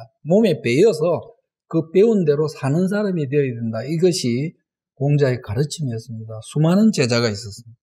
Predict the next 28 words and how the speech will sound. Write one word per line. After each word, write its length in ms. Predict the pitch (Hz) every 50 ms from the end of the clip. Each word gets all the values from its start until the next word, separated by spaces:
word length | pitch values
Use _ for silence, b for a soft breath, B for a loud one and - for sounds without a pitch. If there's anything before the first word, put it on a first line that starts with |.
| _
이, 80 | - 117
이 340 | 110 113 107 104 104 107 104
있었-, 280 | 107 - - 123 113 - _ _ _ _ _ _ _ _ _ - 123
이 120 | 113 101 -
공자는 460 | - 131 127 123 127 131 127 120 120
이런 200 | 131 139 139 147
이야기를 340 | 131 120 110 107 107 107 104
합니다. 220 | 98 101 101 101 110
열다섯 560 | 113 117 113 113 - 156 156 160 156 151 127 -
살에 300 | 127 110 113 117 110 110
나는 360 | 127 139 139 127 120 117 -
지우학이다. 1040 | - - 190 196 202 208 208 180 147 139 139 131 120 113 123 107 107 104 101 101 107 139
이런 200 | 196 202 190 180
이야기를 300 | 151 123 123 120 113 113
합니다. 160 | 107 - _ _ _ _ _ -
이제 140 | 120 113 110
공자의 680 | - 139 156 151 151 151 143 131 120 123 143 160 185 - _ _ _ _ _ _ _
간략한 480 | - 120 123 131 143 143 165 151 123
이야기를 400 | 127 127 127 143 143 147 131 117
하면 240 | 127 127 135 123 107 107 127 131
뭐 100 | 135 -
끝도 320 | - 262 220 - _ 302
없죠. 300 | 285 214 - - 214 196
공자는 420 | 160 170 180 185 190 196 190 170 123 110 - _ _ _ _ _ _ _ _ -
엄-, 180 | 165 165 170 165 - 156 143 143
이야기를 380 | 143 147 170 185 214 220 196 185
하자면 360 | 185 185 185 165 139 135 131
뭐 240 | 123 117 104 -